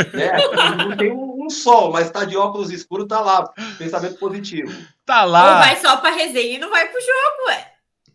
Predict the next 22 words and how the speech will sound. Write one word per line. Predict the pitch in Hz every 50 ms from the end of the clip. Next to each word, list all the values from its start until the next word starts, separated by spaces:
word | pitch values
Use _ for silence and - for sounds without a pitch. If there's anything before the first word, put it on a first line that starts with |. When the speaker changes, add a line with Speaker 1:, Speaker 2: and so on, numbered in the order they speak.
| -
Speaker 2:
Então, | 202 214 220 165 147 _ - 143 110 95 90 - _ _ -
Speaker 3:
Vai | - 202
Speaker 2:
é | 240
Speaker 3:
pra | - - 349 349
resenha | 339 320 254 262 262 269 330 480 466
e |
fica | - 370 370 403 440 320
lá, | 285 277 285
mas | 285 339 311
não | 339 427 349
joga. | 370 294 311 330 294 233 - - - - - _ _ _ _ _ - _
Speaker 2:
É, | - 175 160 170 202 - - 185 185
essa | 202 202 - - - 302
é, | 294 277 254 226 - 202
era, | 214 214 208 185
é | - 208 202
uma | 202 196 196 196
das | 175 190 175 - -
minhas | - 202 202 190 160 147
dúvidas | 175 175 165 165 175 170 -
quando | - 196 180 190
a, | 185 185 -